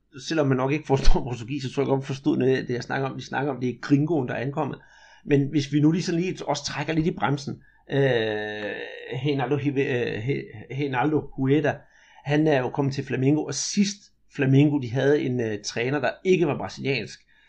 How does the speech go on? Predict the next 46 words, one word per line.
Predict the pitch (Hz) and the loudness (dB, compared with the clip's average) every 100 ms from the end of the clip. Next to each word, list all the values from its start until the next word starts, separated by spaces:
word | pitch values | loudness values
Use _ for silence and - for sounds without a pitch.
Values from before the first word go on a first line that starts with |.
| _ _ - 147 | _ _ 0 2
det | 135 | 4
var | 131 120 110 98 90 - | 4 2 2 0 -2 -6
tilbage | - 117 120 135 | -4 -2 -2 -2
i | |
nitten | 131 131 139 147 - | -2 -2 0 0 0
enogfirs, | 151 - - 160 123 - | -2 -2 -6 -8 -8 -8
og | - 123 - | -8 -8 -4
det | 135 | -4
var | 135 120 | -2 -4
en | 123 117 110 - | -6 -10 -12 -8
træner, | 120 139 | -4 -2
de | 139 | -2
havde | 131 117 | -2 -2
høvet | 131 113 | -2 -4
frem | - 143 | -6 -6
efter | 139 143 | -6 -8
gemmerne | 131 131 143 | -6 -4 -4
efter | 131 - | -4 -10
Claudio, | - 131 127 - - | -6 -4 -4 -6 -2
Claudio | 123 127 113 | -2 0 -4
Coutinhos | 110 - 156 139 | -8 -6 -4 -4
drukne | - 151 156 131 | 2 0 2 -2
ulykke. | 120 113 - 135 - - - - - | 0 -2 -4 -8 -16 -20 -20 -20 -8
Så, | 156 139 - | -8 -8 -8
så, | - - - | -6 -6 -6
så | 151 | -8
det | 139 - 123 | -8 -8 -2
er | |
jo | 131 | -2
ikke, | 165 | 0
fordi | 208 208 | -2 -2
Flamengo, | 127 135 170 170 | 0 2 2 0
de | 156 | -2
har | |
svømmet | 139 - 123 139 202 143 | -4 -6 0 2 2 2
i | |
udenlandske | 131 160 151 - | 0 0 -2 -8
trænere, | - 120 139 117 | -10 -6 -6 -6
så | 120 | -6
jeg | 117 | -6
kan | 139 | -4
heller | 143 | -2
ikke | 139 - | -4 -4
se | 185 139 - | -6 -6 -4
sådan | 131 123 | -6 -4
problematikken. | - 123 110 101 - 135 | -4 -4 -4 -6 -6 -8